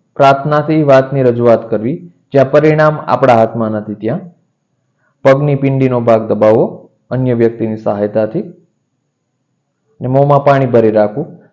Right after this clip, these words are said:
સાંજે બે થી છ ના સમયમાં અથવા દર એક કે બે કલાકે, જેટલો સમય મોંમાં પાણી ભરી રાખી શકાય,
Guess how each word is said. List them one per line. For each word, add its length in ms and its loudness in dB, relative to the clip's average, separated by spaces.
સાંજે 280 2
બે 180 0
થી 140 -4
છ 120 -12
ના 180 -2
સમયમાં 720 -6
અથવા 200 0
દર 220 4
એક 180 -4
કે 80 -2
બે 180 0
કલાકે, 440 -4
જેટલો 240 2
સમય 300 -2
મોંમાં 360 -2
પાણી 220 -2
ભરી 260 2
રાખી 260 0
શકાય, 400 -10